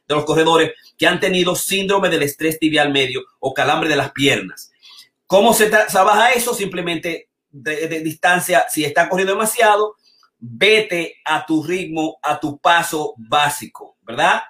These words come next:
Recuerda el masterclass que hicimos de ritmo. Paso de recuperación en el que tú vas a jogging y vas a reducir tu velocidad continua y donde tú los últimos, eh, ma-, milla o milla y media tú puedas correrla sin ninguna dificultad.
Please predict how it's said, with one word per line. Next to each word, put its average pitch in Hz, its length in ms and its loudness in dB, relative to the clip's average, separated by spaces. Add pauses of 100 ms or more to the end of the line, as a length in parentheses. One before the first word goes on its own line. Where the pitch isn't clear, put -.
(120)
Recuerda 156 580 0
el 185 60 -2
masterclass 185 520 0
que 196 80 -4
hicimos 196 380 -4
de 190 80 -4
ritmo. 220 380 -6 (1120)
Paso 202 320 2
de 214 100 6
recuperación 208 800 0 (220)
en 143 200 -4
el 143 180 -4
que 143 360 -6
tú 226 240 -6
vas 185 420 4
a 147 280 -2
jogging 147 540 -2
y 139 120 -8
vas 160 160 -2
a - 20 -6
reducir 165 340 -4
tu 160 120 -8
velocidad 143 400 -4
continua 143 540 -6 (200)
y 123 60 -8
donde 139 200 2
tú 139 140 -4
los 131 240 -6
últimos, 202 500 -2 (400)
eh, 143 280 4
ma-, 156 140 2
milla 190 520 2 (140)
o 160 160 -2
milla 190 240 0
y 175 40 0
media 170 220 0
tú 151 100 -4
puedas 175 220 0
correrla 156 300 -2
sin 151 140 -4
ninguna 156 300 -2
dificultad. 143 500 -8